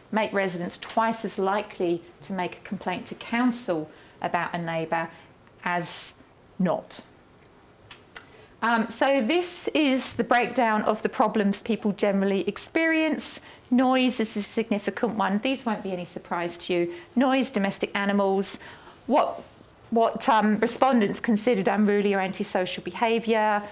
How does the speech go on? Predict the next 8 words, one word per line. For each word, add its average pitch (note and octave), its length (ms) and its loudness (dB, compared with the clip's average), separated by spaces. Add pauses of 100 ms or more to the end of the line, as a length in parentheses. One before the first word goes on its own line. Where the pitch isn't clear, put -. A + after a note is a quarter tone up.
(180)
unsightly G3 480 2
or F3+ 60 4
messy F3 340 -2
properties, G#3+ 960 -2 (320)
boundary A#3+ 400 4
problems, G#3+ 480 0
parking, F#3+ 600 0
odours, F#3 680 2